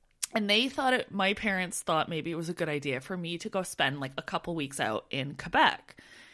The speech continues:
and stay with their family over the summer so I could get better at my French, 'cause I went to a French immersion school.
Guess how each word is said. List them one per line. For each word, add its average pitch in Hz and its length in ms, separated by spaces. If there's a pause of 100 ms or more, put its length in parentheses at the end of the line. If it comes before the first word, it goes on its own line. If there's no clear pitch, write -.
(220)
and 214 100
stay - 240
with 185 140
their 175 160
family 180 360
over 147 180
the - 100
summer 156 520
so - 160
I 156 100
could 175 240 (440)
get - 180
better 151 200
at - 120
my 143 80
French, - 480
'cause 196 120
I 190 60
went 202 200
to 226 60
a 208 40
French 185 280
immersion 135 380
school. 208 640